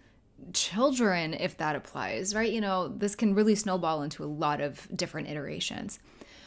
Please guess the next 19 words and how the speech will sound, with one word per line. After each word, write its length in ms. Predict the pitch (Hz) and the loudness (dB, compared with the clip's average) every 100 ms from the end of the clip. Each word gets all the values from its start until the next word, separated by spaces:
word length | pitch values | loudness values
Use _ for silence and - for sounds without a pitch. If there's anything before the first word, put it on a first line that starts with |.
| - - _ _ - | -20 -20 _ _ -6
So 240 | - 247 | 0 2
where 340 | 240 214 262 349 | 4 6 6 6
does 160 | 392 | 4
that 240 | 240 220 185 | 4 0 0
leave 220 | 190 208 | 0 0
someone 640 | - 170 165 160 160 190 - | -2 -4 -4 -6 -6 -8 -8
going 280 | 170 202 | -2 -2
through 200 | 202 202 | 0 0
something 360 | 233 - 135 139 | 0 -2 -4 -6
like 220 | - - | -6 -8
this? 400 | - - - - - _ _ _ _ - | -10 -10 -8 -8 -10 _ _ _ _ -6
There 460 | 185 220 277 302 - - | 2 4 4 2 0 0
are 120 | 220 | 2
some 200 | 226 220 | 4 4
complexities 800 | 208 196 156 - 196 202 233 - | 4 -2 -6 -2 0 2 0 0
to 200 | - 185 | 0 0
this 240 | 156 170 | 2 0
particular 580 | - 185 180 185 180 170 | 0 -4 -4 -2 0 0
type 340 | 170 - 175 | -2 -4 -4